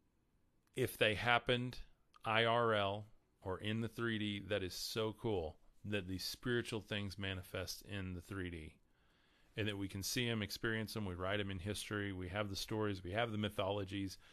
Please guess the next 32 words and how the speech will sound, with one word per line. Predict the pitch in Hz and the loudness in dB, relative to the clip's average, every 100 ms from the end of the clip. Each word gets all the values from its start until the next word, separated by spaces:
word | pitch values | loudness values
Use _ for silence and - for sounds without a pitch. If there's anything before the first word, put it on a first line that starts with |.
| - - _ | -20 -20 _
That's | 117 110 - | 0 0 0
so | - 107 | 0 0
cool. | - 110 87 82 - _ _ _ _ _ _ _ _ | -2 -4 -4 -8 -14 _ _ _ _ _ _ _ _
If | 123 104 | -2 0
none | 113 120 143 | 2 4 6
of | 143 | 8
it | 143 | 6
happened | 127 135 123 120 110 | 6 4 4 2 2
and | - 110 | 0 2
they | 110 | 4
are | 107 104 | 4 4
all | 104 | 4
stories | - - - - 180 180 160 117 92 90 - | 2 -6 -8 6 10 12 10 6 0 -6 -8
to | - | -6
tell | 104 - 117 107 - - - | -6 0 2 2 -2 -12 -18
a | - | -10
spiritual, | - - 123 117 120 113 | -8 -2 0 0 -2 -4
esoteric | 113 - 110 - 110 - | -4 -4 -4 -2 -2 -2
truth, | - 110 87 - - _ - - - - - | -6 -6 -6 -10 -20 _ -20 -20 -20 -20 -6
great. | - 110 90 - _ _ - - - | 2 4 2 -4 _ _ -12 -8 0
I | - 131 | 6 8
don't | 123 156 151 | 10 10 8
care | - 151 139 | 8 10 10
either | 127 127 117 | 6 4 2
way, | 101 120 95 78 - - - - - - | 2 2 0 -4 -12 -20 -20 -20 -18 -2
because | 117 110 113 101 | 0 2 0 0
the | 110 | 0
message | 113 113 - 104 92 | 2 2 0 -2 -4
is | 95 | -4
still | 85 - 101 | -4 -6 -6
the | 82 78 | -6 -8
same. | - 78 | -8 -10